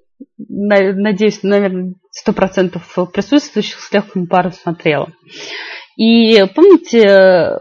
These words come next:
момент, когда Ипполит, э, весь в одежде, в этой меховой шапке,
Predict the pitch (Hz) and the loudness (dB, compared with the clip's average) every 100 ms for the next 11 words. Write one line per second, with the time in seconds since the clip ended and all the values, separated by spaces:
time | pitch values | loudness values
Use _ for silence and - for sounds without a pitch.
0 | 50 214 240 339 381 - 220 220 208 202 | -4 0 4 4 4 0 0 4 4 2
1 | 208 214 202 247 415 - 247 233 220 214 | 0 0 2 4 2 2 -4 0 0 0
2 | 202 196 247 - - 175 190 320 330 226 | -2 0 0 0 -4 -2 0 2 2 0
3 | 196 196 202 190 185 - 190 202 180 - | -2 -4 -2 -2 -4 -6 -4 -4 -4 -10
4 | - 226 370 _ - | -6 -4 -6 _ -10